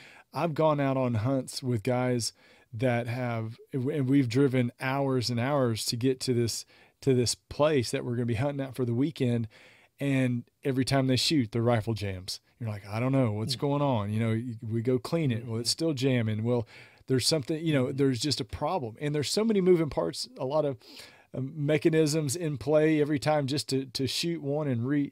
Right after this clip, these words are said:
Speaker 1: rechamber another one, that things wear out. Uh, y-, you know, just little components in there wear out that's gotta be changed. And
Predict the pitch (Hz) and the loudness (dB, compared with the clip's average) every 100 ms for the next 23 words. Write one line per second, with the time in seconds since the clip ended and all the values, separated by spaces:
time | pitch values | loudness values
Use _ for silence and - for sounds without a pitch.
0 | - 139 131 147 147 147 143 147 151 156 | -4 -4 -2 -2 -2 -4 0 0 0 -4
1 | 131 - - - - _ - 151 - 170 | -8 -14 -20 -20 -20 _ -4 -2 0 0
2 | 175 151 175 175 180 208 - - - - | 0 0 2 2 0 -4 -8 -16 -18 -8
3 | 127 113 107 117 147 - - 135 135 123 | -6 -4 -4 -6 -10 -12 -6 -4 -2 -2
4 | 123 117 135 - - 143 123 135 156 - | -2 -2 -2 -2 -6 -8 -2 0 0 -2
5 | 151 156 180 151 143 135 120 135 135 170 | -4 -4 -4 -4 -4 -2 -2 -2 -2 -4
6 | 160 123 - 127 135 139 - 135 147 147 | -4 -8 -4 -4 -2 -4 -4 -6 -4 -6
7 | 107 107 | -6 -6